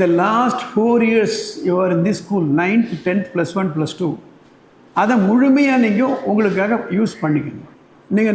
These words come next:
நிறுவனங்கள்ல போய் வேலை பார்த்தது கிடையாது. You have not been in an organization. Whether it is a hospital or a collectorate or a municipal office or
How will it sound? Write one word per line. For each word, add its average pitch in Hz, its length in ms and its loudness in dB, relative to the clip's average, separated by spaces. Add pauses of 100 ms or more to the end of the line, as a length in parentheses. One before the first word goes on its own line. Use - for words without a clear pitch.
நிறுவனங்கள்ல 233 680 2
போய் 208 180 2
வேலை 202 240 2
பார்த்தது 180 360 0
கிடையாது. 156 300 0 (120)
You 170 120 2
have 175 160 0
not 196 240 2
been 196 200 2
in 180 120 0
an 156 160 2
organization. 160 680 -2 (680)
Whether 208 200 2 (100)
it 190 120 0
is 185 60 0
a 160 200 0
hospital 214 500 0 (1120)
or 196 200 2
a - 40 -4 (100)
collectorate 214 640 0 (1600)
or 202 140 4
a 190 80 0
municipal 208 500 0
office 233 380 0 (1120)
or 214 280 4